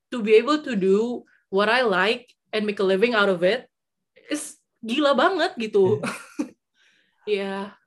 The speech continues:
Speaker 2: One thing for sure, that was not cringe. That was beautiful, by the way. <laughs>
Speaker 1: <laughs> Thanks. <laughs>
Speaker 2: That was not cringe.
Speaker 1: But
Speaker 2: Itu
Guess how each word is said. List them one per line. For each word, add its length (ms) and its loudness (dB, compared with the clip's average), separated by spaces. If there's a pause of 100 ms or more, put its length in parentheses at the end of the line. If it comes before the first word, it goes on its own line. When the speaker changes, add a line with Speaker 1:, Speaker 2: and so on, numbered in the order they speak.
(920)
Speaker 2:
One 240 2
thing 80 4
for 160 4
sure, 320 0
that 160 4
was 160 0
not 240 0
cringe. 320 -4
That 80 0
was 160 -2
beautiful, 400 -2
by 160 -4
the 80 -6
way. 160 -12
<laughs> 960 -12
Speaker 1:
<laughs> 420 6
Thanks. 300 0
<laughs> 920 2
Speaker 2:
That 80 -2
was 160 4
not 160 2
cringe. 160 2
Speaker 1:
But 160 0
Speaker 2:
Itu 80 2